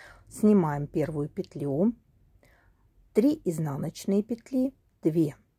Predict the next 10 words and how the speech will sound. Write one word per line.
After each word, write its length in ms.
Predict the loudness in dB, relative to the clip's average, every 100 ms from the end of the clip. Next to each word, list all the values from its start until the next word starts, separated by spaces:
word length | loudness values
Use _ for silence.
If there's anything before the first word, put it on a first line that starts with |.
| _ _ _ _ _ _ _ _
три. 540 | -8 -6 -4 0 2 0 _ _ _ _ _ _ _ _ _ _ _ _ _ _ _ _ _ _ -2
Беру 340 | 6 6 6
дополнительную 800 | 0 0 4 4 4 0 -4 -4
спицу 760 | -6 -12 -12 -12 -12 -2 -2 -2 _
и 320 | -2 0 0 -4 _ _ _ _ _
петлю 400 | -4 -2 -2 -4
с 160 | -4 -2
левой 360 | 4 4 2 -8
спицы 600 | -10 -14 -14 -10 -4 -4
снимаю 880 | 0 2 2 0 -4 -2 0 0